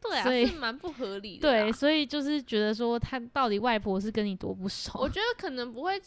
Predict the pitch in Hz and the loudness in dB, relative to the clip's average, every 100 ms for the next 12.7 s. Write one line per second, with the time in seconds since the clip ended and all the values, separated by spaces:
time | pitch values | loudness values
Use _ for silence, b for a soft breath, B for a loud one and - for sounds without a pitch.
0 | - _ _ - 196 233 277 202 - - | -16 _ _ -8 -4 -4 -4 -6 -8 -6
1 | 226 - - 240 311 277 208 220 247 247 | -8 -6 -6 -4 -2 -2 -2 -4 -6 -8
2 | - 190 208 196 220 214 196 175 226 277 | -10 -10 -8 -8 -6 -6 -4 -6 -6 -6
3 | - b b - 202 214 277 285 294 269 | -8 b b -8 -6 -6 -6 -4 -4 -6
4 | 262 247 262 233 196 226 214 - 185 220 | -4 -6 -4 -6 -2 -2 -4 -6 -6 -8
5 | 202 180 185 208 185 175 165 180 196 202 | -10 -6 0 0 0 -6 -10 -10 -8 -6
6 | 190 185 180 254 311 269 180 185 226 240 | -4 -6 -4 -4 -4 -8 -8 -8 -6 -6
7 | 170 190 196 208 180 214 202 - 196 190 | -6 -4 -4 -2 -2 0 -2 -2 -2 -2
8 | 208 185 - - 180 - 214 202 233 233 | -8 -10 -6 -6 -4 -4 -4 -4 -6 -8
9 | 165 127 - 196 190 175 - 185 160 - | -8 -10 -10 -8 -6 -8 -8 -10 -10 -6
10 | 262 415 403 - 415 415 - 240 240 220 | 2 4 2 2 2 2 2 0 0 0
11 | 196 240 254 214 190 190 185 185 190 226 | -2 -2 0 -2 -2 -2 -4 -6 -6 -4
12 | 202 196 208 - 190 269 | -4 -4 -4 -4 -4 -4